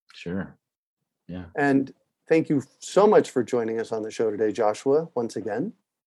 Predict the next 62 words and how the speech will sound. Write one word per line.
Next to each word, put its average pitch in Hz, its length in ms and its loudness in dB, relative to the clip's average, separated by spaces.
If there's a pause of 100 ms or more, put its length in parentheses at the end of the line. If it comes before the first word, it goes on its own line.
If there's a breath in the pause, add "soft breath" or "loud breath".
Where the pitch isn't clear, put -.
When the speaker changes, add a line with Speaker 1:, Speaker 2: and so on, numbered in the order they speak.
(340)
Speaker 1:
Thank 107 180 -2
you 123 80 2
for 117 140 2
having 127 240 6
me, 98 100 6
Greg. 95 220 8
I'm 110 120 4
honored 110 260 4
to 107 60 -4
be 110 80 -2
back 113 300 4
five 110 220 4
years 110 200 0
later, 123 360 8
and, 107 220 0
uh, 104 140 4
let's, - 360 -4 (300 soft breath)
let's 107 200 -10
make 110 280 6
it, 113 220 2
uh, 101 300 4 (100)
not 117 220 2
so 127 100 2
much 113 200 4
time 120 240 4
this 117 140 2
next 127 220 -2
time. 101 260 2
I'll, 101 160 0
I - 40 2
Speaker 2:
Hey. 127 160 2
Speaker 1:
would 101 240 0
l-, 101 260 -4
love 110 260 6
to 107 60 -2
be 110 100 6
back 110 280 4
on 110 240 4
for 104 240 2
the, 98 260 0 (680)
the 107 120 -2
book 117 260 0
that 123 80 4
w-, 92 220 -6
should 135 180 0
be 143 120 10
out 139 140 8
in 131 40 6
about 120 280 4
six - 240 -4
months. - 520 -4
Speaker 2:
All 110 80 -10
right. 104 100 -4
Speaker 1:
So 87 300 2
Speaker 2:
Excellent. 107 460 -6
You 120 80 0
just 123 220 0
keep 135 180 2
me 127 100 0
posted 120 380 0
on 110 140 -4
that. 101 240 -6